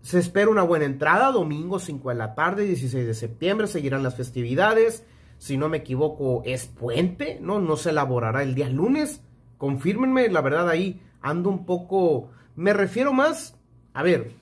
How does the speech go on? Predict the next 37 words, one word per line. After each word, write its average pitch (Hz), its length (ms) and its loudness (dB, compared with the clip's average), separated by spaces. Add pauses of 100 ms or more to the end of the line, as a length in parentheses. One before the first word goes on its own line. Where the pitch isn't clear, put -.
yo 170 300 4
sé 208 340 0
que 208 380 4
las 131 260 -4
empresas 160 560 -2
trabajan 117 460 -6
el 120 100 0
día 127 120 0
lunes, 160 420 2 (320)
pero 175 200 6
me 165 120 2
refiero 151 300 0
a - 80 -2
que 135 100 -6
si 113 140 -8
los 110 240 -4
bancos, 226 580 0
que 131 100 -10
si 123 160 -6
gobierno, 202 640 2
o 156 60 0
sea, 123 380 -8 (100)
todo 285 200 -2
eso 277 460 -2
saben 214 360 0
que 196 100 -6
influye, 147 560 -2
¿no? - 180 -12 (880)
Influye 151 500 2
para 156 400 -2
que, 170 340 -2 (380)
pues, 135 480 -6
se 113 340 -2
tenga, 139 800 0 (260)
este, 110 260 -10
un 156 200 -2
buen, 147 480 2